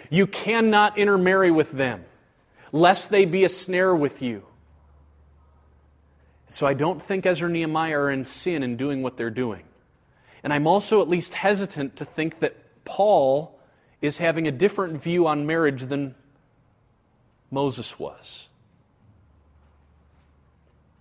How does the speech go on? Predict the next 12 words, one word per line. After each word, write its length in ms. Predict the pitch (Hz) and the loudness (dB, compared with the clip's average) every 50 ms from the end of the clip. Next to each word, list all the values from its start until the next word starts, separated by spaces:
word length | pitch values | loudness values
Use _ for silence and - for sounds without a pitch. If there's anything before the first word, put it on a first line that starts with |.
| _ _ _ _ _ _ _ _ _ _ _ _ _ _ _ _ _ _ _ _ _ _ _ _ - | _ _ _ _ _ _ _ _ _ _ _ _ _ _ _ _ _ _ _ _ _ _ _ _ -6
Even 240 | 160 156 147 156 | -4 -4 -2 -2
though 140 | 147 143 139 | -2 -2 0
Moses 480 | 139 135 135 156 165 156 131 160 - - | 0 2 2 2 2 0 -2 -6 -6 -6
allowed 400 | 139 127 135 139 160 170 170 151 | -4 -2 0 0 0 0 -2 -4
certain 360 | - - 135 110 98 113 107 | -6 -6 -6 -6 -6 -10 -14
things 420 | - - - 113 110 113 113 107 | -12 -8 -8 -8 -6 -8 -8 -10
due 240 | - 113 117 127 135 | -12 -8 -6 -6 -6
to 120 | 131 - 131 | -6 -6 -8
the 100 | 131 120 | -10 -8
hardness 500 | - 127 120 117 107 110 107 104 - - | -4 -6 -6 -6 -6 -10 -12 -12 -12 -14
of 100 | 107 - | -14 -12
hearts. 640 | - 104 95 - - _ - - - - - - | -10 -10 -10 -10 -12 _ -20 -20 -20 -20 -20 -20